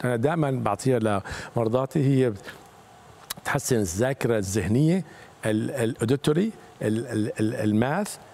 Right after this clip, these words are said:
الرؤية. فإنسان قد ما قدر يقدر يستعمل دماغه بشكل، آه، آه، آه، متميز خارج النطاق الروتين،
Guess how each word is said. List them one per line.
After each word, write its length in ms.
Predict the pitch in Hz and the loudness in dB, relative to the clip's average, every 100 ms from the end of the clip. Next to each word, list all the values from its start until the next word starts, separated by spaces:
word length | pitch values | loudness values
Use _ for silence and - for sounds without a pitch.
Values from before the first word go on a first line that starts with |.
| - | -14
الرؤية. 560 | - 107 120 202 175 220 - - - - | -6 -2 0 2 2 2 -4 -18 -20 -16
فإنسان 960 | - 123 127 127 156 135 123 - 175 170 | -4 0 2 0 -2 0 0 0 -2 0
قد 240 | 190 208 | 0 2
ما 160 | 175 170 | 2 2
قدر 340 | 160 160 143 | 0 2 0
يقدر 520 | 147 127 165 156 139 | 2 2 2 2 0
يستعمل 460 | 117 - 156 156 131 | 0 -2 0 2 2
دماغه 380 | 123 139 135 113 | 2 2 2 -2
بشكل، 480 | - 156 - 196 190 - - - | 0 -2 2 0 0 -8 -18 -8
آه، 40 | - | -2
آه، 360 | 113 110 117 - | 0 2 0 -2
آه، 800 | 127 113 107 107 104 - 107 110 - | -2 0 0 0 -2 -2 -6 -6 -2
متميز 760 | 120 113 107 135 165 160 123 147 | -2 0 2 2 4 4 2 -2
خارج 540 | - 135 175 233 180 | 0 2 2 2 2
النطاق 520 | 180 143 135 143 143 | 2 2 2 -2 0
الروتين، 480 | 139 139 120 147 175 | 0 0 2 2 2